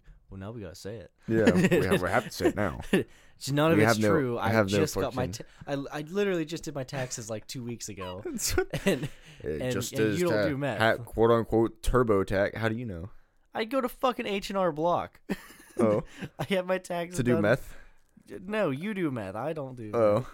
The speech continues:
Speaker 2: I was gonna, I don't, I do meth, but not at H and R Block.
Speaker 1: No, you do it in your
Speaker 2: On
Speaker 1: meth
Speaker 2: the
Speaker 1: room.
Speaker 2: block.
Speaker 1: <laughs> Yeah, yeah.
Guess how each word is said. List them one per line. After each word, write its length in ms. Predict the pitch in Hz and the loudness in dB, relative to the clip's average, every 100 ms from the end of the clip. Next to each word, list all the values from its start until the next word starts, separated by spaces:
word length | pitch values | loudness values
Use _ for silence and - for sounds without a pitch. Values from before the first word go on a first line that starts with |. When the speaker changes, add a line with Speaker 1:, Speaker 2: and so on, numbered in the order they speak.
| - | -6
Speaker 2:
I 40 | - | -2
was 100 | 117 | 0
gonna, 140 | 110 | 0
I 80 | 95 | 2
don't, 100 | 113 | 4
I 140 | 95 110 | 4 4
do 160 | 113 | 2
meth, 240 | 104 104 - | 0 0 -2
but 80 | |
not 160 | 92 101 | -2 0
at 80 | 92 | 0
H 160 | 98 | -2
and 80 | 101 | -2
R 60 | 87 | -4
Block. 420 | - 101 95 - - | 0 0 0 -4 -14
Speaker 1:
No, 460 | 160 185 160 113 92 _ _ _ - | -6 -4 -4 -6 -10 _ _ _ -10
you 100 | 127 | -4
do 80 | 160 | -2
it 60 | |
in 60 | 147 | 0
your 120 | 131 | 6
Speaker 2:
On 120 | 113 | 6
Speaker 1:
meth 100 | 101 | 8
Speaker 2:
the 140 | 110 123 | 8 8
Speaker 1:
room. 80 | |
Speaker 2:
block. 340 | 98 92 117 - - - | 6 6 6 2 -10 -6
Speaker 1:
<laughs> 0 | 311 - 160 | -6 -4 -4
Yeah, 100 | 131 | -2
yeah. 140 | 143 | -4